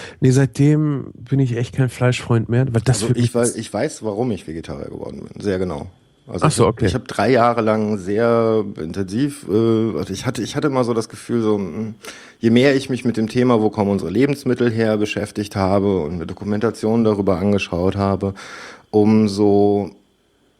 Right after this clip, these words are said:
Speaker 2: umso widerlicher finde ich diese ganzen Prozesse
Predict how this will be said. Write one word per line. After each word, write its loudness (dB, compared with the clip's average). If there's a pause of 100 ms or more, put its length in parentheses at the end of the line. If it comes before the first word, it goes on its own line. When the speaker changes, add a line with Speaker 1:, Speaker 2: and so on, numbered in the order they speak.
(720)
Speaker 2:
umso -2
widerlicher 0
finde -6
ich -14
diese -18
ganzen -16
Prozesse -12